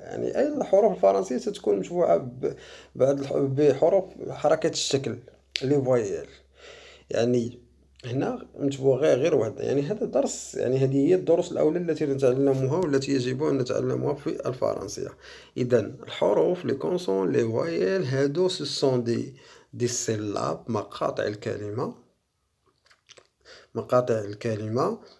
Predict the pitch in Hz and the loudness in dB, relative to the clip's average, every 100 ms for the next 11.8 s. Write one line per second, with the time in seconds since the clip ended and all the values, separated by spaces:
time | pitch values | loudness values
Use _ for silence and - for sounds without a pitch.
0 | _ - - 139 143 139 156 143 131 131 | _ -8 -2 -2 -2 -4 -6 -4 -2 -2
1 | 240 247 - _ - 127 180 - 139 135 | -4 -6 -18 _ -6 -2 -2 -2 0 0
2 | 135 - 170 185 120 123 127 120 120 120 | 0 -2 -2 -2 -2 -2 -4 -4 -4 -8
3 | - 113 110 110 107 147 190 196 214 196 | -10 -10 -8 -8 -6 -4 -4 -4 -6 -8
4 | - _ _ - 123 139 160 190 _ _ | -14 _ _ -6 0 0 0 -6 _ _
5 | _ - 123 156 165 - - 113 117 110 | _ -4 -2 0 -2 -10 -8 -2 -2 -2
6 | - _ _ - 165 - 113 - - - | -10 _ _ -6 -2 2 2 2 -6 -14
7 | _ _ - 117 131 131 139 113 - _ | _ _ -4 0 4 4 4 0 -4 _
8 | _ _ _ _ _ - 127 123 120 117 | _ _ _ _ _ 0 2 2 2 2
9 | 120 113 110 113 113 110 - _ _ _ | 2 0 -2 -2 -4 -6 -10 _ _ _
10 | _ _ _ _ _ _ _ 113 117 123 | _ _ _ _ _ _ _ -6 -2 2
11 | 135 147 165 - 127 139 143 - | 4 4 0 -4 -4 0 0 -2